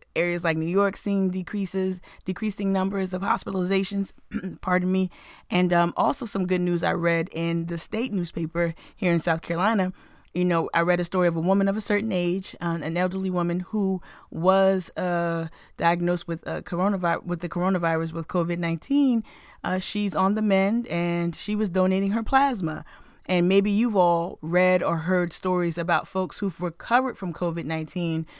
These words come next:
um, then turning around and donating their plasma because of the antibodies. Uh, and so perhaps that could be used in a remedy or treatment for covid nineteen. So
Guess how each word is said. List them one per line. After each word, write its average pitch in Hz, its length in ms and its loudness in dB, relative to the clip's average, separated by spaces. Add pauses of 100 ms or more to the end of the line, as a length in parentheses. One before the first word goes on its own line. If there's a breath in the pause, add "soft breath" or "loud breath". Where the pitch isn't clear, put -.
(320 loud breath)
um, 165 220 2
then 175 160 0
turning 175 280 0
around 170 340 2
and 160 120 0
donating 165 340 0
their 160 120 -4
plasma 185 480 0
because 160 440 -4 (300 loud breath)
of 170 120 0
the 170 160 -4
antibodies. 170 960 -2
Uh, 160 60 -6
and 160 380 -2
so 165 360 -4
perhaps 190 480 0
that 175 420 0 (340 loud breath)
could 202 160 0
be 180 100 -2
used 175 520 -2
in 165 140 0
a 156 80 0
remedy 170 420 0
or 160 140 -6
treatment 180 520 -4
for 165 320 -2 (400 loud breath)
covid 170 300 0
nineteen. 160 540 -2
So 165 240 -4